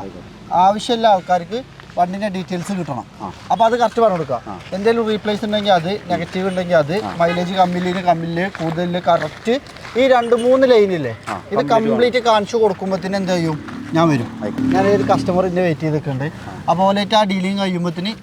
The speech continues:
Speaker 2: ഈ രണ്ട് ലൈന് കാണിക്കും.
Speaker 1: ഓക്കെ.
Speaker 2: അപ്പോൾ ഇനി നമ്മുടെ ആങ്കർ അസിമോനാണ്. അസിമോനാണ് ഏൽപ്പിച്ചത്.
Speaker 1: കഴിഞ്ഞ മാതിരി
Speaker 2: ആ,
Speaker 1: ഇൻഷാ അള്ളാ
Speaker 2: ഇനി
Speaker 1: ഞാൻ
Speaker 2: ആദ്യ-,
Speaker 1: കാണിക്കും.
Speaker 2: ആദ്യമായിട്ട്, ഏ, നമ്മുടെ വീഡിയോ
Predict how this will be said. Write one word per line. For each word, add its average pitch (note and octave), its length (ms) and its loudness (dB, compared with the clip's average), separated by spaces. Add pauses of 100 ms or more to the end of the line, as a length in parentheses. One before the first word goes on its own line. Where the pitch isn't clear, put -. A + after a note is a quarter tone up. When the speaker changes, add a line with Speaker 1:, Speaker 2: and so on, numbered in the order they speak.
(140)
Speaker 2:
ഈ F#3 120 0
രണ്ട് E3+ 220 0
ലൈന് E3 260 0
കാണിക്കും. B2 320 0 (120)
Speaker 1:
ഓക്കെ. - 160 -12 (180)
Speaker 2:
അപ്പോൾ E3+ 160 2 (160)
ഇനി F#3+ 160 -2 (300)
നമ്മുടെ D#3 260 0 (280)
ആങ്കർ D3+ 260 -2 (720)
അസിമോനാണ്. D#3+ 460 2 (360)
അസിമോനാണ് F3+ 520 2
ഏൽപ്പിച്ചത്. D#3 340 0
Speaker 1:
കഴിഞ്ഞ E3+ 120 2
മാതിരി D3+ 160 2
Speaker 2:
ആ, C#3+ 40 0
Speaker 1:
ഇൻഷാ D#3+ 220 6
അള്ളാ C#3 140 0
Speaker 2:
ഇനി C#3 100 2
Speaker 1:
ഞാൻ G3+ 140 6
Speaker 2:
ആദ്യ-, G3+ 180 2
Speaker 1:
കാണിക്കും. E3+ 180 2
Speaker 2:
ആദ്യമായിട്ട്, G3+ 580 2 (240)
ഏ, - 20 0 (320)
നമ്മുടെ F#3 260 0
വീഡിയോ F3 180 0